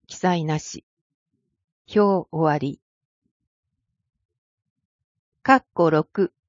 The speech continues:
職員手当の状況。六つの表があります。期末手当、勤勉手当、退職手当、地域手当、時間外勤務手当、その他の手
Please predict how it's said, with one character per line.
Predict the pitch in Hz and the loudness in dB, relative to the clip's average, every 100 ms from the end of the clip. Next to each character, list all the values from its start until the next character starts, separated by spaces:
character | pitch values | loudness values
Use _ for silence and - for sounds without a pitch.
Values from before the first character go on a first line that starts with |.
| _ _ _ _ | _ _ _ _
職 | - - 233 277 | -6 0 0 2
員 | 285 285 | 2 0
手 | 262 277 269 | 0 2 2
当 | - 175 | 2 -2
の | 151 | -4
状 | 147 165 156 - | -4 -2 -4 -4
況。 | 151 135 123 - _ _ _ _ _ _ _ _ _ - | -2 -2 -4 -6 _ _ _ _ _ _ _ _ _ -2
六 | 208 | -2
つ | - 302 | 0 -2
の | 285 | 0
表 | 233 208 185 | 2 2 2
が | 175 | 2
あ | 170 | 0
り | 160 | -2
ま | 160 175 | -6 -6
す。 | - _ _ _ _ _ _ _ _ - | -8 _ _ _ _ _ _ _ _ -2
期 | |
末 | 240 269 - - | 0 0 -2 -2
手 | 254 226 | 2 2
当、 | 185 147 143 - | 0 -4 -4 -8
勤 | - 233 220 | -4 -4 2
勉 | 220 202 | 2 2
手 | - 190 151 - | -2 -2 -2 -4
当、 | 117 - _ _ _ _ _ _ _ | -8 -8 _ _ _ _ _ _ _
退 | 247 254 | 0 2
職 | - 254 - | 0 -2 0
手 | 226 202 147 | 2 2 0
当、 | - 123 - _ _ _ _ _ _ _ | -4 -8 -8 _ _ _ _ _ _ _
地 | - 262 | -2 -2
域 | - - | -4 -2
手 | 247 214 | 2 2
当、 | 175 131 135 - _ _ _ _ _ _ - | 2 -2 -4 -6 _ _ _ _ _ _ -16
時 | 185 | -14
間 | - 247 254 | 0 0 2
外 | 247 247 | 2 2
勤 | 233 240 240 226 | 0 -4 -2 -2
務 | 233 | 0
手 | 226 202 | 2 2
当、 | - 139 113 _ _ _ _ _ _ _ - | -2 -6 -8 _ _ _ _ _ _ _ -10
そ | - | -2
の | 240 285 | -2 2
他 | 226 | 2
の | 175 | 0
手 | - | -2